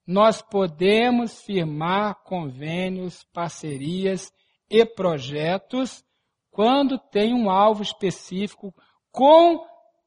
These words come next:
delimi-, delimitações claras de competências, tá certo? Se alguém quiser chegar aqui e dar dinheiro pra nós, nós não queremos.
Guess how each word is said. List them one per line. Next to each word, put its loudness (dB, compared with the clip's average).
delimi-, 2
delimitações 0
claras 4
de -12
competências, -6
tá -10
certo? -2
Se -2
alguém 2
quiser 2
chegar 2
aqui -4
e -4
dar 4
dinheiro 2
pra -2
nós, 0
nós 0
não -2
queremos. -6